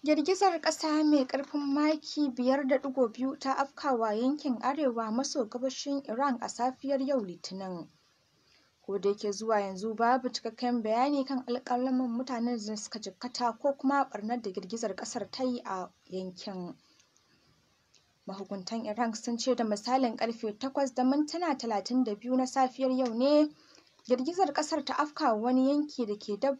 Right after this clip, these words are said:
da birnin Wuchan da lardin Ragavi, wanda ta mamaye wurin da faɗinsa ya kai kilomita shida.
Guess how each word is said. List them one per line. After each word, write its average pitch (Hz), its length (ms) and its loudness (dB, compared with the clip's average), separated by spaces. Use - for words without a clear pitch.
da 214 220 4
birnin 240 580 0
Wuchan 285 480 -2
da 202 80 0
lardin 233 560 0
Ragavi, 226 720 0
wanda 202 260 -4
ta 202 120 -8
mamaye 226 520 2
wurin 226 300 -2
da 180 200 -2
faɗinsa 262 680 -4
ya 220 120 -6
kai 262 220 -2
kilomita 190 640 -6
shida. 175 500 -4